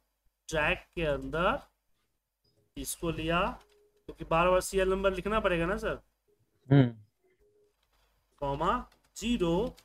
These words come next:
Speaker 1: comma zero। और यहाँ हम क्या करेंगे, ए से Q को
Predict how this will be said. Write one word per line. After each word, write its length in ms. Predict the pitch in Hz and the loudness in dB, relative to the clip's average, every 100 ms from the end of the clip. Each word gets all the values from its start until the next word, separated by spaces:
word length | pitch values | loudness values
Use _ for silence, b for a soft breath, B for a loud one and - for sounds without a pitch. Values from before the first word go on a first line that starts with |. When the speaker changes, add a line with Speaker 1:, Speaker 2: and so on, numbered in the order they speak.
| _ - | _ -14
Speaker 1:
comma 340 | 127 123 170 | -10 -8 -8
zero। 480 | 226 - 262 247 123 - _ _ _ _ _ _ _ _ _ _ _ _ _ _ _ _ _ _ _ _ _ _ _ - | -10 -12 -10 -8 -8 -12 _ _ _ _ _ _ _ _ _ _ _ _ _ _ _ _ _ _ _ _ _ _ _ 2
और 320 | 202 226 240 | 4 4 0
यहाँ 500 | 170 160 175 175 190 | -8 0 2 4 4
हम 280 | 185 214 262 | 2 2 0
क्या 200 | 202 170 | -2 -2
करेंगे, 540 | 175 175 180 214 294 - _ _ _ _ 165 | -2 -4 -2 -2 -2 -6 _ _ _ _ 0
ए 160 | 180 | 2
से 180 | 190 208 | 2 -2
Q 360 | 190 - 185 190 | -6 -8 -6 -4
को 280 | - 226 | -2 -4